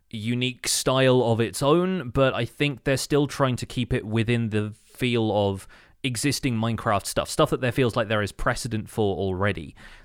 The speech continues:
They've had some pretty original designs with, like, the glare, I feel like, is one that wasn't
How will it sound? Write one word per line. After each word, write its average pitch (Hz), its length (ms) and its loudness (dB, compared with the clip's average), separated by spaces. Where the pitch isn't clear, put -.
They've 127 140 2
had 147 180 2
some 123 320 -2
pretty 120 280 -2
original 113 420 0
designs 107 640 0
with, 101 300 -2
like, 98 240 -6
the 127 80 4
glare, 131 420 6
I 107 100 4
feel 113 200 0
like, 104 180 0
is 107 140 -2
one 104 220 -2
that 95 240 -4
wasn't 101 560 -2